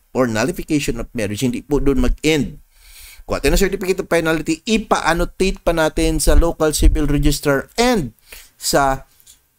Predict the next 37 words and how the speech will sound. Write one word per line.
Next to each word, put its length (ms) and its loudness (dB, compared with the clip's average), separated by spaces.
registry 320 2
of 160 0
deeds 400 4
kung 240 2
saan 320 2
yung 160 2
may 80 2
mga 240 0
property 400 -4
sila. 240 -10
Ipapa-annotate 720 -4
po 80 -8
natin 320 -6
sa 80 -8
mga 240 -6
titulo 240 -6
dapat, 400 -8
no? 80 0
Otherwise, 400 2
it 80 -4
will 140 0
not 180 -2
affect. 240 0
Kailangan 400 0
pa 80 0
rin 160 0
ng 60 8
marital 260 2
consent 560 -2
kahit 320 2
na 80 2
meron 240 2
na 80 2
kayong 220 0
court 180 2
decree 400 -4
of 320 -6